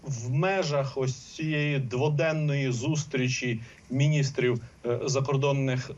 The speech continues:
справ, е, країн нато відбулося також засідання Ради, е, Україна-нато чи нато-Україна, які називають у Брюсселі. Тобто це такий механізм, можливість для України безпосередньо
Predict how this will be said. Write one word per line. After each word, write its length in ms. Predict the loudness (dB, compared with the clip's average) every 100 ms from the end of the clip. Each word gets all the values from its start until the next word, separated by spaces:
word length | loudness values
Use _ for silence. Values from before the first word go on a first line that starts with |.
| -10
справ, 420 | 0 2 2 0
е, 220 | 0 0
країн 320 | 0 0 2
нато 440 | 0 0 2 2 2
відбулося 580 | 0 0 0 0 0
також 300 | -2 0 2
засідання 920 | 2 2 0 0 0 2 2 2 0 -4 -14 -8
Ради, 680 | 0 2 4 2 2 0 -2 -8 -10 -2
е, 180 | -2 0
Україна-нато 1000 | 0 0 2 0 0 0 0 0 -2 -4
чи 320 | -2 -2 -2 -4
нато-Україна, 680 | -2 0 -2 0 0 0 0
які 220 | -2 0
називають 440 | 0 2 0 0 -2
у 100 | -2
Брюсселі. 460 | 0 0 0 0
Тобто 280 | 0 0 0
це 300 | 2 2 0 -4 -6
такий 500 | -2 0 2 0 0 0
механізм, 760 | 2 2 2 0 2 0 0
можливість 880 | 2 2 2 4 2 2 -2 -4 -2 -2
для 580 | -2 -2 2 2 2 0
України 600 | -2 -2 0 0 0 0
безпосередньо 1160 | 0 0 0 -2 -2 0 0 0 0 0 0